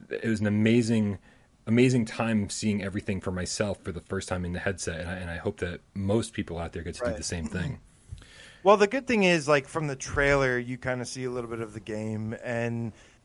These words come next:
Speaker 2: the good thing is they don't show you the rest, the depth, the, like, actual depth that the game has, or the actual quality that the game has. So they were smart when they, because that's one of the reasons I thought the game was gonna be a lot smaller than it actually is,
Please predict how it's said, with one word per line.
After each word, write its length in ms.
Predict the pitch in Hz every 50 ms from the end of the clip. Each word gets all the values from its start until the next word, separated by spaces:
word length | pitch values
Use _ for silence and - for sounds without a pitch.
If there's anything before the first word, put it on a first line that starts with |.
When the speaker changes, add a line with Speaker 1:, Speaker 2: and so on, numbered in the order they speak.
| -
Speaker 2:
the 80 | 139 147
good 160 | 143 190 196
thing 160 | 196 190 175 160
is 140 | 151 131
they 100 | 120 151
don't 220 | 160 160 147 - -
show 380 | - - - - 147 139 139
you 400 | 139 135 131 127 127 120 120 117
the 140 | 110 104 120
rest, 680 | 113 113 117 120 123 117 107 - - - - - 147
the 120 | 135 139 135
depth, 440 | 123 - - 139 131 135 - - 135
the, 80 | 139
like, 260 | 135 127 127 127 127 - -
actual 420 | 143 151 147 139 - - 139 127
depth 500 | 113 104 - 135 127 123 - - - -
that 180 | 131 135 127 -
the 80 | - 127
game 280 | 117 127 123 123 120 110
has, 340 | 123 123 127 127 123 117
or 20 | 120
the 140 | 113 123 123
actual 300 | 120 120 - - 131 110
quality 720 | - - - - 139 123 123 127 127 123 110 107 104 98 - - - - _ _
that 160 | - 139 135 -
the 100 | 135 131
game 260 | 131 127 123 120 113
has. 380 | 104 117 117 113 110 107 104
So 260 | - - 135 127 123 120 - - - -
they 140 | - 175 220
were 160 | 277 254 220
smart 420 | - - - 175 175 180 202 202 - _ _
when 180 | - 160 165 160
they, 280 | 160 165 170 170 170
because 480 | 160 143 147 143 - 165 156 139 123 117 -
that's 300 | - 156 165 180 - -
one 220 | 131 135 143 151 160
of 60 | 151
the 60 | 139
reasons 380 | 139 143 151 143 147 151 131 127
I 100 | 123 113
thought 340 | - - 123 135 143 -
the 80 | - 131
game 240 | 113 131 131 135 135
was 140 | 131 117 113
gonna 140 | 123 123
be 80 | 120 120
a 80 | 120 113
lot 220 | 117 120 - -
smaller 360 | - - 120 110 113 117 123 127
than 200 | 117 120 113 110
it 80 | 107
actually 380 | 107 110 107 - - 113 98 101
is, 260 | 107 113 127 135 135